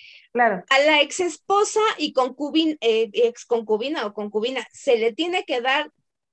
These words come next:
Speaker 2: por el ti-, el mismo tiempo que estuvo viviendo con esa persona? ¿O en qué casos aplica y en cuáles no?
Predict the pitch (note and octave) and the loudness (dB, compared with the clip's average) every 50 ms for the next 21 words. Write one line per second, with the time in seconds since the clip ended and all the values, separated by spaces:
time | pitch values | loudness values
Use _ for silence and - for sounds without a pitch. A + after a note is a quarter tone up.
0 | _ _ _ - A#3+ A#3+ A#3+ A#3 A#3 A#3+ A#3+ A3 A#3 - D4+ D#4 - C4 C#4+ C4 | _ _ _ 0 2 2 2 4 2 2 0 -2 -6 -6 -6 -4 -4 -4 -4 -4
1 | C#4+ F4 F4+ F#4+ G4+ G#4+ G#4+ - F4 E4 D#4+ D#4 D4+ - F4+ E4 E4 - - _ | -6 -6 -6 -4 -6 -6 -6 -6 -6 -6 -4 -6 -6 -4 -2 -2 -2 -2 -6 _
2 | _ _ _ _ _ _ - B3 A#3+ A#3+ - D#4 D#4 D#4+ E4 C4+ B3+ C4 C#4 D4 | _ _ _ _ _ _ -4 -4 -4 -2 -4 -4 -2 -2 -4 -4 -4 -6 -6 -6
3 | D4+ D#4+ - B3 A#3 C4 C4+ D#4+ D#4 - A#3+ A3+ G#3+ - D4+ C#4+ D#4 F#4 B4+ - | -6 -6 -6 -4 -4 -4 -6 -8 -10 -6 -6 -6 -6 -6 -8 -8 -8 -8 -10 -12
4 | _ _ _ _ _ _ _ _ _ _ _ _ - G#3+ A3+ A#3+ B3+ C4 - D#4+ | _ _ _ _ _ _ _ _ _ _ _ _ 0 4 4 4 2 2 -2 -6
5 | D#4 - C#4+ C#4+ D4 - E4 D4+ D4 G#3+ - - C#4 D#4 E4+ D#4 C#4 B3+ A#3 A3 | -4 -2 -4 -2 -2 -4 -4 -4 -4 -4 -4 -6 -6 -6 -4 -4 -4 -4 -4 -2
6 | - A3 G3+ G3+ F#3+ F3+ F3+ E3 | -2 -4 -4 -4 -8 -12 -14 -16